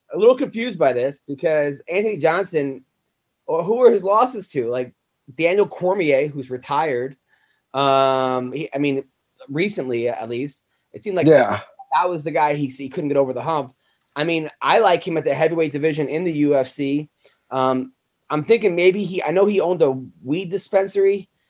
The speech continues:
Speaker 1: Maybe he doesn't wanna smoke, stop smoking weed. And, uh, that's why he's like, Bellator is less, they don't have, they're not with usada. And, um, I don't know. I, I, I mean, it's good for Bellator.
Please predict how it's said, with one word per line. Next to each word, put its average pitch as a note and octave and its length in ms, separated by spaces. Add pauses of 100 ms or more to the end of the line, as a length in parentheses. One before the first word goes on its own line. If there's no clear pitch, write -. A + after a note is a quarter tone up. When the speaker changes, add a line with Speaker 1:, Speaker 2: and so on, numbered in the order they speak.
(140)
Speaker 1:
Maybe D#3+ 240
he E3 40
doesn't D#3+ 200
wanna D#3 160
smoke, D3+ 440
stop D3+ 240
smoking D3+ 300
weed. E3 380 (520)
And, C3+ 400
uh, A#2+ 680
that's C3+ 320
why C#3+ 200
he's C3+ 180
like, B2 220
Bellator C#3+ 500
is B2 100
less, C3 400 (100)
they C#3+ 60
don't C#3 140
have, C#3+ 140
they're C3+ 100
not C#3 180
with C3 120
usada. C#3 640 (580)
And, B2 440
um, A2 480 (960)
I E3 80
don't F3+ 120
know. F3+ 300 (180)
I, D3 220 (560)
I, D3+ 280
I E3 80
mean, F3 140
it's C3+ 100
good G#3+ 220
for F#3+ 100
Bellator. A#3 760